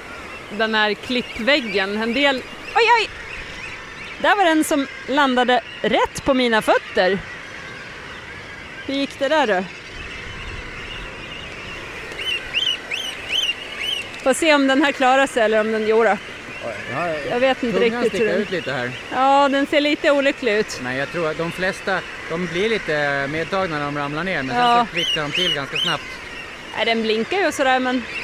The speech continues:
Speaker 2: Ja.
Speaker 1: det såg ut som den landade lite tokigt. Och det är alltid någon per kväll kanske som
Speaker 2: Ja, det är ungefär, så, ni-, ungefär nittionio och en halv procent klarar sig ju.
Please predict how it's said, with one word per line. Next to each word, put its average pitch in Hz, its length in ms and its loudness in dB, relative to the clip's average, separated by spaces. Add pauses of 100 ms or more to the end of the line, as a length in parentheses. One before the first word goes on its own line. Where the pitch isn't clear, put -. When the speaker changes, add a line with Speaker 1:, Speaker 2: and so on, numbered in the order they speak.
(160)
Speaker 2:
Ja. 104 80 -2 (640)
Speaker 1:
det 277 100 -2
såg 285 180 0
ut 349 180 2
som 247 160 0
den 233 140 4
landade 240 340 4
lite 220 180 2
tokigt. 214 500 0 (1120)
Och 240 100 2
det 254 120 6
är 254 60 8
alltid 254 300 2
någon 269 280 2
per 202 140 2
kväll 196 300 0
kanske 196 340 -4
som 202 300 -4 (640)
Speaker 2:
Ja, 123 120 -8
det 147 120 -4
är 160 100 -4
ungefär, 180 480 -4 (880)
så, 151 40 -6 (1040)
ni-, 170 100 -6 (1080)
ungefär 185 220 -2
nittionio 190 420 -4
och 185 60 -2
en 180 80 -4
halv 175 200 -2
procent 170 460 -4
klarar 156 300 0
sig 117 140 -4
ju. 113 160 -2